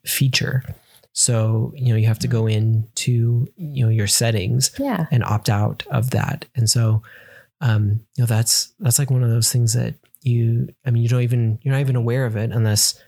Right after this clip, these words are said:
Speaker 1: you're kind of aware of it. But, you know, should that sort of thing be a-,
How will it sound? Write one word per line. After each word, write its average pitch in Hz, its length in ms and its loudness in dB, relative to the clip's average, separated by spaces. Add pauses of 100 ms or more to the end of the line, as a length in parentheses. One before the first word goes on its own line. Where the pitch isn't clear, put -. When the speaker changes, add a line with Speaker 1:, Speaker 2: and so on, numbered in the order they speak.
(360)
Speaker 1:
you're 104 380 0 (320)
kind 117 160 2
of 101 100 0 (100)
aware 113 360 0
of 127 100 -2
it. - 280 -8 (520)
But, 101 320 0 (420)
you 120 80 2
know, 110 60 2
should 120 300 0
that 110 240 0
sort 123 220 0
of 107 80 0
thing 110 340 0
be 110 520 0 (680)
a-, 92 140 -8